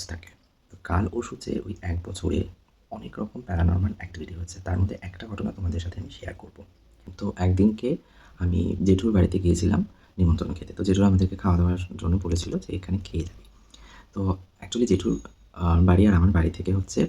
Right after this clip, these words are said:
আহ, দশ মিনিটের ফারাক। তো গিয়েছিলাম নিমন্ত্রণে, তো সকালবেলা স্নান টান করে পুজো টুজো দিয়ে গিয়েছিলাম। তো আমি, আহ, আমার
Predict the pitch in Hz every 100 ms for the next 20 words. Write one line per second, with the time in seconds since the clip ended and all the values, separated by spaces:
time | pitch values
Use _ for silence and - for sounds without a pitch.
0 | - 95 92 - 131 117 104 95 92 98
1 | - - - - - - - - _ 95
2 | 90 87 - _ - 85 123 120 113 110
3 | - - 95 95 95 92 98 - - _
4 | _ _ _ _ - _ 107 101 85 85
5 | 82 - 87 82 82 85 82 82 - -
6 | 90 - - - 208 - - - - -
7 | _ - - - - 95 95 107 107 82
8 | 87 85 98